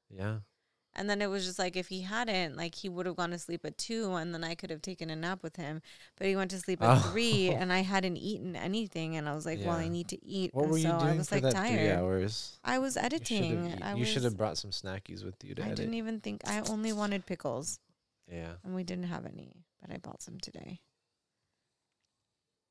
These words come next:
Speaker 2: Some
Speaker 1: Yeah.
Speaker 2: delicious dill pickles that I'm, mm, excited about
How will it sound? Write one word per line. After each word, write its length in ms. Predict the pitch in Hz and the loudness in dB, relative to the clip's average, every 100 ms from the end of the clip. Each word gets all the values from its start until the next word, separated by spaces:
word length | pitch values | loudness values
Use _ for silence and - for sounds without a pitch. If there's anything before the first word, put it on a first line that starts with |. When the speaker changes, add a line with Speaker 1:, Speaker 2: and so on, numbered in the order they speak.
| _ 107 | _ -16
Speaker 2:
Some 180 | 95 90 | -6 -4
Speaker 1:
Yeah. 60 | |
Speaker 2:
delicious 480 | 92 175 170 - 180 | -2 -4 -6 -6 -10
dill 200 | - 190 | -8 -8
pickles 400 | 170 185 - 180 - | -8 -14 -12 -12 -12
that 120 | 175 | -10
I'm, 240 | 170 175 185 _ 185 | -8 -8 -10 _ -20
mm, 280 | 180 180 170 _ _ _ _ _ _ _ | -20 -20 -20 _ _ _ _ _ _ _
excited 480 | 180 - 175 170 170 | -18 -10 -8 -6 -8
about 280 | 170 165 - | -6 -6 -6